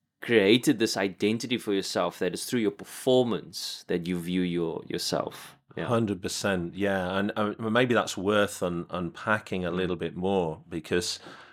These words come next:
Speaker 2: I think two, two things. I, I, I d-, I don't think it matters who we are. We all have a default unhealthy way
Speaker 1: Mm.
Speaker 2: of coping with stress,
Speaker 1: Mm.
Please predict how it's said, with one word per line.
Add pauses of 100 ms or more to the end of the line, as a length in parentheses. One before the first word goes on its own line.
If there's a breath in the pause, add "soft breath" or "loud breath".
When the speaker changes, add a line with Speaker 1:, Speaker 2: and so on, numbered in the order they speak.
Speaker 2:
I
think
two,
two
things. (380)
I, (100)
I, (160)
I
d-,
I
don't
think
it
matters (160)
who
we
are. (1000 soft breath)
We
all
have (100)
a
default (100)
unhealthy
way (140)
Speaker 1:
Mm.
Speaker 2:
of (260 soft breath)
coping (200)
with (200 soft breath)
stress, (100)
Speaker 1:
Mm.